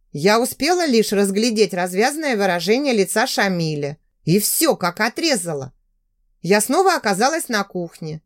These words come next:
перед столом. Продолжали рядом гореть свечи. Затем потёрла лоб.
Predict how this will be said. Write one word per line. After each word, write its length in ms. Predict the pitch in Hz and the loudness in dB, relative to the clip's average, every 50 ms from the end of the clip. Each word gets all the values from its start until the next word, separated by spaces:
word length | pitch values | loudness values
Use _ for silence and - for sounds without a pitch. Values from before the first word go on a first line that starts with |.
| _ _ _ | _ _ _
перед 260 | 214 233 269 285 - | 0 0 0 -2 -4
столом. 600 | - - - 233 226 202 175 156 147 143 139 - _ _ _ _ | -4 -2 0 0 2 2 2 0 -2 -4 -8 -12 _ _ _ _
Продолжали 680 | - - 214 202 202 202 196 180 226 285 359 359 381 349 | -2 0 2 4 4 2 2 2 0 2 2 2 2 2
рядом 400 | 311 254 208 180 160 160 156 156 | 2 2 0 0 0 -4 -4 -2
гореть 340 | 170 160 170 208 285 294 | -2 0 2 2 0 0
свечи. 680 | - - - 240 202 190 170 151 - - - - 156 156 - _ _ _ _ _ | -2 -4 -2 0 0 0 0 -2 -4 -10 -14 -14 -14 -16 -18 _ _ _ _ _
Затем 400 | - 160 190 185 - 285 339 381 | -4 -2 0 0 0 -2 -6 -4
потёрла 520 | - 320 247 208 - 226 233 247 269 277 285 | -2 0 -2 0 2 0 0 2 2 0 0
лоб. 360 | 294 269 240 180 - - _ | 2 2 2 0 0 -2 _